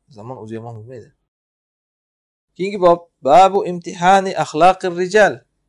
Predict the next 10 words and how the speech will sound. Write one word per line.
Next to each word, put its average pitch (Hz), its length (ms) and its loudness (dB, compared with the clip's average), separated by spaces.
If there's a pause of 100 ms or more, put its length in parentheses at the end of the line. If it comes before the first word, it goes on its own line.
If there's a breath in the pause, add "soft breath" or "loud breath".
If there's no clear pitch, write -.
(680)
Kishilar 180 480 2 (160)
xulqlarini 165 760 -2 (640)
sinab 156 260 0 (120)
ko'rish 117 340 -8
haqida. 95 320 -18 (1000)
Ba'zan 147 240 0 (100)
sinash 143 280 -8
kerak 107 240 -12
odamlarni, - 400 -20 (140)
ba'zan 117 260 -4